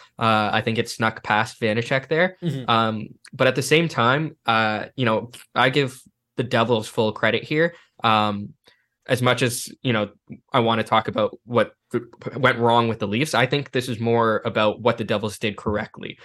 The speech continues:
Speaker 1: They were getting in the way of shooting lanes. They were getting in the way of passing lanes. They were aggressive, uh, to the puck carrier, and it was causing us havoc. And on top of that, our entries were pretty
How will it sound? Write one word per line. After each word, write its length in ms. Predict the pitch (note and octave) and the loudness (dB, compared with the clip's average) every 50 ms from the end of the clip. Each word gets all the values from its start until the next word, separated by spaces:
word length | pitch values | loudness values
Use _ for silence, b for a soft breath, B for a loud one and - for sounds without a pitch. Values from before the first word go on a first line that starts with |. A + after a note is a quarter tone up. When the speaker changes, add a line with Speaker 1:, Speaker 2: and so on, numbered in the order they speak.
| B B B | B B B
Speaker 1:
They 80 | B2+ | 2
were 80 | B2+ B2 | 2 4
getting 280 | A#2+ B2+ B2+ B2+ B2 B2 | 4 4 4 4 4 2
in 80 | A#2+ | 0
the 60 | A#2 A2+ | 0 0
way 200 | A2+ A2 A2+ G#2+ | 0 0 0 -2
of 80 | G#2 | -2
shooting 320 | - - A2 G#2+ A2 G#2+ G#2+ | -4 -4 -4 -2 -2 -2 -2
lanes. 180 | G#2+ G#2+ G#2 | -4 -4 -2
They 80 | - G#2+ | -2 -4
were 80 | G#2 G#2 | -2 -2
getting 200 | A2 A2 A2 A2 | -2 -2 -2 -2
in 80 | G#2+ | -4
the 60 | G#2+ G#2 | -4 -2
way 120 | G#2+ G#2+ | -2 -2
of 120 | G#2 - | -2 -2
passing 340 | - A2 G#2 G#2 - A2+ G#2+ | -2 -2 -2 -2 -2 -4 -6
lanes. 200 | G#2+ G#2 G2+ G2+ | -4 -6 -6 -6
They 60 | A2 | -8
were 140 | G#2+ G#2+ G#2+ | -8 -6 -8
aggressive, 640 | G2+ G2 - A2+ A2 G#2+ - - A2 G#2 G2 - _ b b b b b b | -8 -4 -2 -2 -2 -2 -2 -4 -6 -6 -6 -10 _ b b b b b b
uh, 400 | A#2 A2 G#2+ G#2 G2+ G2+ G2 F#2 - _ b b b b - | 2 4 4 4 4 4 2 -2 -4 _ b b b b -2
to 80 | B2+ | 0
the 80 | G#2+ G#2+ | 0 0
puck 320 | - - - A#2 - - - - | 0 0 0 0 0 -2 -10 -4
carrier, 560 | - A2+ A2 A2 A2 A2 A2 A2 G#2 - - - | -2 0 0 2 2 2 0 0 -2 -2 -2 -2
and 220 | A2+ G#2+ G#2 G2 | -2 -2 -2 -2
it 80 | F#2+ A2+ | -4 -4
was 180 | A2+ A2 G#2+ | -4 -4 -4
causing 500 | - - A#2+ C3 C3 C3+ B2+ B2+ B2 B2 - | 0 2 4 4 4 2 -2 -4 -6 -6 -2
us 340 | - A#2+ A#2+ A#2+ - - - - | 0 0 0 0 -4 -12 -12 -6
havoc. 520 | - - B2+ C3 G#2 G2 - - - B B B B B B | 0 0 2 2 2 -2 -6 -8 -20 B B B B B B
And 240 | C3 B2+ A#2+ A#2 A2 | 2 4 4 4 2
on 140 | A#2 A#2+ | 2 0
top 280 | A#2 - C3+ C#3+ D3 - | 2 4 4 4 4 4
of 80 | B2 A#2 | 2 2
that, 260 | A2 A2 G#2+ - - _ _ _ _ - | 2 2 2 0 -2 _ _ _ _ 4
our 160 | C3 C3+ A#2+ | 4 4 4
entries 640 | A#2 A#2+ B2+ B2 - - A#2 G#2 G2+ G2+ G2 - - _ _ _ - | 4 2 -2 -2 -2 -4 -2 -2 -2 -2 -4 -6 -10 _ _ _ -4
were 440 | A#2+ A#2+ A2+ A2 A2 G#2 - - _ - | 2 2 4 4 2 0 -2 -8 _ -4
pretty 400 | - D3+ E3+ F3 C#3 A#2+ A2 | -2 0 0 0 -2 -2 -6